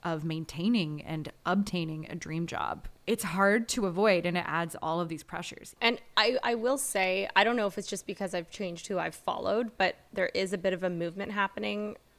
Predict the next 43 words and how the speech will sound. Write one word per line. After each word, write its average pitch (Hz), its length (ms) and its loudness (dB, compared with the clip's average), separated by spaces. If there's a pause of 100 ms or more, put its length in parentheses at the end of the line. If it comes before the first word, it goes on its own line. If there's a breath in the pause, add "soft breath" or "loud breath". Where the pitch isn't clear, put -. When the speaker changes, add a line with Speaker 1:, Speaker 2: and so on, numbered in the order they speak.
(200)
Speaker 2:
right 202 200 2
now 202 160 4
on 196 100 2
Instagram 208 580 -2
to - 120 -8
show 175 580 -2
the 196 100 0
behind 208 380 2
the 220 60 0
scenes 226 400 2
of 190 80 -2
what's 202 180 2
actually 202 320 0
happening. 220 500 2
And 180 140 -2 (320 loud breath)
I 262 60 2
think 226 160 4
Speaker 1:
Yes. 190 120 2
Speaker 2:
Stories 190 360 2
has 214 160 4
allowed 202 320 4
for 226 100 -2
people 202 300 -2
to 185 120 -6
be 185 120 2
a 180 80 6
little 180 160 4
bit 175 120 4
more 180 180 0
honest 165 360 0
and 175 100 -4
vulnerable 165 440 -2
of 165 100 -2
what's 170 240 -2
actually 165 300 -4
going 180 280 -2
on 196 200 -2
versus 165 340 -6
a 151 40 -12
beautifully 165 600 -6 (320 soft breath)
curated 160 640 -2
in-feed 160 480 -8
post. 180 480 -2